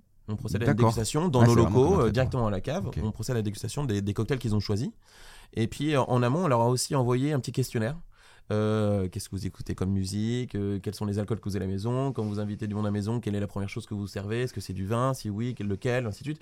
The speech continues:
Speaker 1: Tu vois, des petites questions un petit peu précises comme ça pour
Speaker 2: Ok.
Speaker 1: juste cerner un peu. Et en fait, on a couché un peu sur papier, euh, les questions que moi j'étais capable de poser quand j'étais au Carlton, tu vois, pour, euh,
Speaker 2: Ah,
Speaker 1: déterminer
Speaker 2: ouais.
Speaker 1: le cocktail sur mesure. Tu vois,
Speaker 2: Ah,
Speaker 1: j'ai,
Speaker 2: ouais.
Speaker 1: j'ai réutilisé cette technique-là
Speaker 2: Bah oui.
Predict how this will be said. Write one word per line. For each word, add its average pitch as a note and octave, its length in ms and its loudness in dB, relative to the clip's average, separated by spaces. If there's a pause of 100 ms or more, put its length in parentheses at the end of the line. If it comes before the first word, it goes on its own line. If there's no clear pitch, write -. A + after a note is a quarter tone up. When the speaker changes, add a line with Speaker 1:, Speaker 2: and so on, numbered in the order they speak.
(180)
Speaker 1:
Tu - 80 0
vois, D3 60 6
des D3 80 4
petites C#3 140 -4
questions D#3+ 260 0
un D#3+ 40 0
petit D3 120 -4
peu C#3 100 2
précises C#3 300 -2
comme A#2+ 140 -2
ça G#3+ 120 -4
pour B2 180 -6
Speaker 2:
Ok. F#2+ 120 4
Speaker 1:
juste - 240 4 (320)
cerner C#3+ 300 4
un C3+ 80 6
peu. E3 220 0
Et - 40 0
en A#2+ 60 2
fait, C3+ 180 -2
on B2 100 0
a B2 120 2 (260)
couché F#3 320 -2
un E3 80 4
peu D3 140 -2
sur - 180 -2
papier, D3+ 560 0 (600)
euh, A#2 200 6
les A#2+ 220 4
questions D#3 560 0
que B2 240 4
moi C3+ 200 2
j'étais B2 240 -2
capable B2+ 260 0
de A#2 60 2
poser A#2+ 240 -2
quand A#2+ 120 0
j'étais G#2 180 0
au A2 60 4
Carlton, B2 580 4 (160)
tu - 140 -2
vois, A#2 100 6
pour, A2+ 220 4
euh, G#2+ 200 6
Speaker 2:
Ah, G2 80 2
Speaker 1:
déterminer F2+ 300 6
Speaker 2:
ouais. D3 40 6
Speaker 1:
le C#3 40 4
cocktail B2+ 260 2
sur B2 140 0
mesure. G2+ 260 2 (340)
Tu - 100 -2
vois, F#2+ 180 2
Speaker 2:
Ah, - 80 0
Speaker 1:
j'ai, A2 80 4
Speaker 2:
ouais. G#2+ 80 6
Speaker 1:
j'ai A2+ 100 6
réutilisé D3 300 4
cette - 160 0
technique-là G2+ 300 8
Speaker 2:
Bah E3+ 120 12
oui. D#3+ 80 6